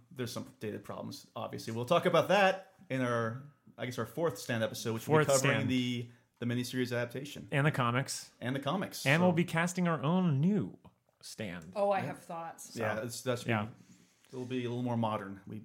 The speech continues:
Speaker 1: we believe. Um, w-, the Mother Abigail chapter for me, having seen the miniseries a million times, in which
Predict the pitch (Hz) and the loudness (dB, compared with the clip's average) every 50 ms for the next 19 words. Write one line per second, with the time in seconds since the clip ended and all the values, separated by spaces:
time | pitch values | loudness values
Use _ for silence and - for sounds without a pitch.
0 | - - 107 104 107 107 104 104 - - _ _ _ _ _ _ _ _ _ _ | -12 -12 -12 -12 -12 -14 -14 -16 -18 -20 _ _ _ _ _ _ _ _ _ _
1 | _ _ 131 143 147 143 143 139 139 139 135 131 123 120 - - _ _ _ - | _ _ 0 2 4 4 4 2 0 0 -2 -4 -6 -8 -12 -20 _ _ _ -20
2 | - - _ _ - 143 143 - - _ _ _ - 135 147 143 147 170 220 262 | -20 -20 _ _ -14 -14 -12 -14 -16 _ _ _ -8 -6 -4 -2 0 0 0 2
3 | 277 202 185 190 180 180 151 143 147 135 127 - 147 135 127 131 120 110 - 117 | 4 4 4 4 4 2 0 0 -2 -2 -2 -2 -2 -4 -4 -6 -10 -10 -6 -4
4 | 117 120 120 117 110 107 123 127 131 123 117 113 113 113 - - - - _ - | -4 -2 -2 -2 -2 -2 -2 -2 -2 -2 -2 -4 -4 -6 -8 -14 -20 -20 _ -20
5 | _ _ _ _ - - - 151 139 120 113 113 113 113 107 - - 110 107 101 | _ _ _ _ -14 -10 -8 -6 -4 -2 -2 -2 -2 -4 -4 -6 -6 -6 -6 -6
6 | 104 104 104 104 104 104 95 - 104 101 101 98 98 95 - 113 107 107 101 90 | -6 -6 -6 -6 -8 -8 -8 -10 -8 -8 -8 -10 -10 -12 -12 -10 -8 -8 -8 -8
7 | - - - - | -10 -12 -12 -14